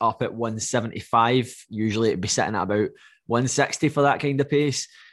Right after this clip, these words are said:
And I just didn't feel good at all. It was improv. Like, my, I was, I was tired for a session,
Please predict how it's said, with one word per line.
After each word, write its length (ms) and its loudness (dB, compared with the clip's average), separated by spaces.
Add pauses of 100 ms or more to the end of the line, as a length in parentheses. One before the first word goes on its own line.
(240)
And 320 2
I 120 0
just 200 -4
didn't 260 -2
feel 260 -2
good 160 0
at 180 -4
all. 240 2
It 160 -4
was 340 -6
improv. 800 0
Like, 360 -2
my, 180 2
I 80 0
was, 220 -2 (120)
I 60 -2
was 140 -4
tired 500 2
for 140 0
a 80 0
session, 500 0